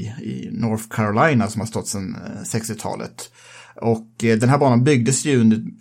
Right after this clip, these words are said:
under en sekvens i slutet av nittiotalet, början av tjugohundratalet. Ett antal banor byggdes som direkta kopior av alla, varandra. Därför kallas ofta för cookie cutters, ifall ni hörde den termen någon gång. Det är för att banorna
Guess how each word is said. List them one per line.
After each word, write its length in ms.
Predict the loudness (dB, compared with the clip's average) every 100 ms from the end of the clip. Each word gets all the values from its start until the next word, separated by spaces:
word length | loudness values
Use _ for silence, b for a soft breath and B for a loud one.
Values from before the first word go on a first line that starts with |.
| _ _
under 200 | 0 0
en 80 | -2
sekvens 560 | -4 -4 0 0 0
i 20 | 0
slutet 180 | 0
av 60 | 2
nittiotalet, 600 | 2 0 0 -2 -2 -4
början 220 | -4 -4
av 40 | -2
tjugohundratalet. 800 | -2 0 -2 -2 0 0 0 -4
Ett 140 | -2
antal 560 | 0 0 -2 0 0 2
banor 480 | 2 4 4 2
byggdes 580 | 2 0 0 2 2 0
som 260 | 0 -2 0
direkta 340 | -2 -4 -10
kopior 480 | -10 -4 0 2 2
av 140 | 2
alla, 240 | 2 -2 -4
varandra. 400 | -4 -4 -6 -4
Därför 220 | -2 -2
kallas 340 | 0 -2 -2 -6 -8
ofta 280 | -8 -6
för 180 | -8 -6
cookie 320 | 0 0 2
cutters, 540 | 0 -2 -6 -8 -8 -8 B B B
ifall 300 | -10 -4 -2
ni 100 | 0
hörde 360 | 0 0 0 -2
den 280 | 0 2 2
termen 380 | 2 0 -2 -4
någon 160 | -6 -8
gång. 180 | -8 -4
Det 80 | 0
är 100 | 2
för 100 | 0
att 200 | -2 -10 B B B
banorna 640 | 2 4 4 4 4 4